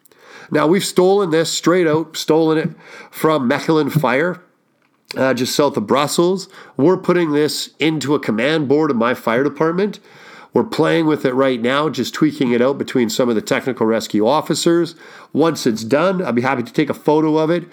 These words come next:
probably blank out the fire department, throw it up on the social media so people could take a look at it. But generally, it's a little bit more than, you know, think, plan, act.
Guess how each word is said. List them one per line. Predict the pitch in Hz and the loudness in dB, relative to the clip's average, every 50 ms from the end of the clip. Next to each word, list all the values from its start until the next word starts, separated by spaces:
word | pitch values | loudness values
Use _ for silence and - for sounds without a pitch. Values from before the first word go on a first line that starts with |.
| - - - - _ | -20 -20 -20 -16 _
probably | - 147 123 113 107 | -4 -2 -2 0 0
blank | 104 107 123 139 151 147 139 | 0 0 2 2 2 2 0
out | 143 143 | 0 -2
the | - - | -2 -4
fire | - - 143 143 143 | -2 0 0 2 2
department, | 139 - - 156 160 160 156 156 | 0 0 -2 -2 -2 -2 -6 -10
throw | - - - - 139 131 131 | -14 -6 -2 0 0 2 2
it | 139 | 0
up | 139 139 143 | 0 0 -2
on | 135 123 | -2 -2
the | |
social | 117 - - 135 123 - - 110 | -2 0 0 0 0 0 -2 0
media | 113 131 147 151 160 160 | 0 2 2 2 0 0
so | 147 - 107 | -2 -4 -6
people | - - 127 139 - | -4 -4 -6 -6 -6
could | - 120 | -8 -4
take | - 131 117 113 | -2 -2 -2 0
a | 110 | 0
look | 120 139 135 139 160 | 0 0 0 0 0
at | 151 151 156 165 | 0 0 0 0
it. | 165 175 - - - - - - - - - - - _ _ _ _ _ - - - - | -2 -4 -6 -14 -20 -20 -20 -20 -20 -20 -20 -20 -20 _ _ _ _ _ -20 -14 -4 -2
But | 147 143 | 0 0
generally, | 123 113 147 160 165 175 196 196 190 185 185 185 180 170 147 - - - _ _ _ _ _ _ _ _ _ _ _ _ _ _ _ _ _ - - - | 0 0 0 0 2 2 2 2 2 2 2 0 0 -2 -4 -6 -14 -20 _ _ _ _ _ _ _ _ _ _ _ _ _ _ _ _ _ -20 -12 -4
it's | - 151 151 - | -2 -2 0 2
a | 147 135 | 0 0
little | 131 135 151 175 208 226 233 214 | 2 2 2 2 2 2 2 2
bit | 185 202 180 139 | 2 2 0 0
more | 147 165 165 175 180 180 | 0 2 2 2 2 2
than, | 156 156 135 117 110 110 - _ - | 0 0 0 -2 -4 -6 -8 _ -2
you | 135 | 0
know, | 127 123 113 | 2 2 0
think, | 113 - 165 165 143 131 - | 0 0 0 0 0 -2 -4
plan, | - - 151 143 131 123 | -2 0 0 2 0 0
act. | 120 123 147 175 165 - - - | 0 0 0 -2 -4 -8 -14 -20